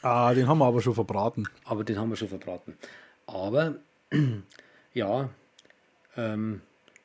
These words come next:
Speaker 2: ich hab gespannt, da nach Corona den ersten Auftritt. Nein, stimmt nicht, der zweite Auftritt nach Corona, oder nachdem ich Corona gehabt hab, so muss ich sagen, ähm, hab ich ja,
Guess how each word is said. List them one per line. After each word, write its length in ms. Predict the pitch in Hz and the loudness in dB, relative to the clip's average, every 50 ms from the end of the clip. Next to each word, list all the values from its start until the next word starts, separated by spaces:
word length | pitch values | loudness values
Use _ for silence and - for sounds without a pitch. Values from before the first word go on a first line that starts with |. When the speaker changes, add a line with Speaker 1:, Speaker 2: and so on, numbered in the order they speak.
| _ _ | _ _
Speaker 2:
ich 100 | 120 123 | -4 -4
hab 120 | 127 127 | -4 -4
gespannt, 500 | - - - - 101 107 127 135 131 - - - _ - _ _ _ _ | -6 -12 -6 -4 -4 -4 -4 -6 -8 -14 -20 -20 _ -20 _ _ _ _
da 400 | - 110 107 104 104 101 98 95 - _ _ _ _ _ _ - | -6 -6 -4 -4 -4 -4 -6 -8 -12 _ _ _ _ _ _ -6
nach 220 | 113 110 98 - - _ | -4 -4 -4 -6 -10 _
Corona 540 | - 104 101 95 95 110 123 135 139 143 135 135 - _ _ _ _ _ _ _ - | -8 -6 -6 -4 -4 -4 -4 -4 -6 -6 -8 -10 -12 _ _ _ _ _ _ _ -12
den 100 | 110 95 | -8 -6
ersten 380 | 98 104 104 - - - 101 92 | -6 -6 -6 -8 -8 -8 -6 -6
Auftritt. 560 | 92 95 - - 123 127 127 - - - _ _ _ _ _ _ _ _ - _ _ _ _ _ _ _ _ _ _ _ _ _ _ _ _ | -6 -8 -8 -8 -8 -8 -8 -10 -20 -20 _ _ _ _ _ _ _ _ -20 _ _ _ _ _ _ _ _ _ _ _ _ _ _ _ _
Nein, 240 | 123 117 123 131 127 - _ | -2 -2 -2 -2 -6 -10 _
stimmt 400 | - - - 131 127 135 - 139 | -20 -8 -6 -6 -6 -6 -8 -10
nicht, 180 | 131 123 - 110 _ - | -10 -10 -10 -16 _ -14
der 120 | 110 - | -14 -14
zweite 380 | - - - 110 104 - - 117 | -14 -10 -10 -10 -10 -8 -6 -6
Auftritt 280 | 113 - - 117 117 113 | -6 -6 -8 -12 -10 -8
nach 220 | 120 117 110 - | -8 -8 -8 -8
Corona, 460 | - - 117 113 117 117 123 120 117 - | -10 -10 -8 -6 -6 -6 -6 -6 -8 -10
oder 180 | - 117 101 98 | -10 -10 -8 -6
nachdem 440 | 95 98 - - - - 107 107 135 | -8 -8 -8 -10 -12 -10 -8 -6 -6
ich 180 | 143 - - | -6 -8 -8
Corona 440 | - - - 98 - 90 87 92 92 | -12 -10 -10 -8 -6 -6 -6 -8 -10
gehabt 340 | - - - 92 - - - | -10 -12 -12 -12 -12 -12 -14
hab, 120 | 117 - | -14 -14
so 120 | - - 110 | -12 -12 -10
muss 160 | 107 104 95 | -10 -8 -10
ich 80 | 90 - | -10 -10
sagen, 200 | 107 110 123 117 - - - - - - - - - _ _ _ _ _ _ | -10 -10 -10 -12 -16 -20 -20 -20 -20 -20 -20 -20 -20 _ _ _ _ _ _
ähm, 540 | - 110 110 110 110 110 107 107 110 110 110 - _ _ - | -8 -6 -6 -4 -4 -6 -6 -6 -8 -10 -12 -16 _ _ -4
hab 200 | 107 107 104 117 | -2 -2 0 0
ich 260 | 123 123 123 123 - - _ _ _ _ _ _ _ _ _ _ _ _ _ _ _ _ _ - _ - | -2 -2 -2 -4 -6 -12 _ _ _ _ _ _ _ _ _ _ _ _ _ _ _ _ _ -20 _ -10
ja, 280 | 117 101 90 101 117 | -8 -6 -6 -6 -8